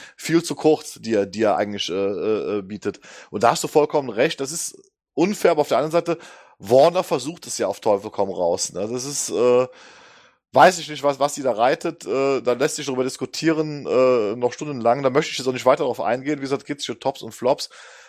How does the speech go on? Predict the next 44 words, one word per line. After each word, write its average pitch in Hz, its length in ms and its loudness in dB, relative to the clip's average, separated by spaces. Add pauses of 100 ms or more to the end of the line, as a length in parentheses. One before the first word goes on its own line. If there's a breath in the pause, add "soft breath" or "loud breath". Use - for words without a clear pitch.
Äh, 139 140 6
und 120 120 2
da 117 120 4
haben 160 160 4
sie 123 80 -16
dieses 147 320 -6
Jahr 143 260 4
sowohl 131 320 -2
als 131 140 -2
auch 123 200 -2
abgeliefert. 98 680 -6
Im 120 100 -8
Animated-Bereich, 147 880 0
ja, 151 220 4
Killing 147 340 -4
Joke 131 320 0
habe 156 100 -4
ich - 80 -10
mich 135 120 -6
auch 143 100 -6
sehr 139 140 2
drauf 131 180 -4
gefreut. 123 640 -2 (880 loud breath)
War 135 240 6
für 165 100 -12
mich 147 140 -10
dann 147 100 -6
auch - 140 -4 (180)
dementsprechend 143 720 -2
enttäuschend. 139 720 -2
Äh, 127 440 4 (840)
nicht 143 360 -2
nur 147 240 2
mit, 131 260 -6
wegen 131 220 -2
dieser 120 240 0
halben 135 240 2
Stunde 135 280 -8
zusätzlich, 131 600 -4
die, 110 220 -10
die 117 120 -10
nicht 113 160 -10
nötig 143 380 -6
war, 127 100 0